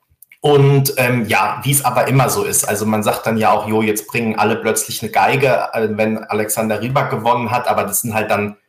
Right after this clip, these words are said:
fünf Länder, was irgendwie viel ist, aber, ähm,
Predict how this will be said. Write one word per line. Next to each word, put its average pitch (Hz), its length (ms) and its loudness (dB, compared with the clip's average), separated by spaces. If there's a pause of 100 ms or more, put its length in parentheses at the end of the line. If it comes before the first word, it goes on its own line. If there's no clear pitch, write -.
(260)
fünf - 300 2
Länder, 95 380 0
was 104 160 -2
irgendwie 107 360 -4
viel 151 300 -2
ist, 143 320 2
aber, 113 380 4 (280)
ähm, 110 380 0